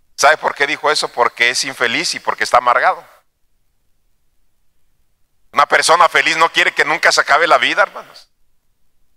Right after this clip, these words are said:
Es tan bonita la vida, tan preciosa la vida, hermanos. Ahora, hermanos, en Primera de Juan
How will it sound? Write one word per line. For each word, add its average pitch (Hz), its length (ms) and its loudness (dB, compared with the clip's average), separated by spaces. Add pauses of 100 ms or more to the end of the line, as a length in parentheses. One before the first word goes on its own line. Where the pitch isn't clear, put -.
(380)
Es - 60 -10
tan 143 160 2
bonita 135 400 2
la 156 120 4
vida, 196 340 -6
tan 131 200 2
preciosa 165 580 2
la 147 120 0
vida, 185 260 -4
hermanos. - 540 -12 (1300)
Ahora, 165 420 6
hermanos, 120 640 0 (1800)
en 131 160 -2
Primera 202 300 2
de 190 80 2
Juan 175 420 0